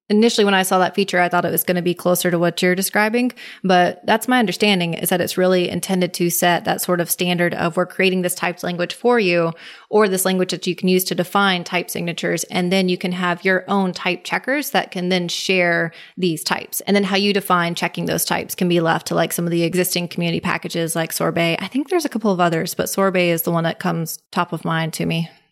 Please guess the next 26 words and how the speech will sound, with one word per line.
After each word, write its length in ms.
And 120
then 100
the 100
second 340
half 260
of 160
R 220
B 180
S 220
that's 220
exciting 500
is 380
that 260
Ruby 240
three 300
is 420
shipping 400
a 140
complete 580
set 260
of 140
signatures 580
for 300
the 220
Ruby 320
core 640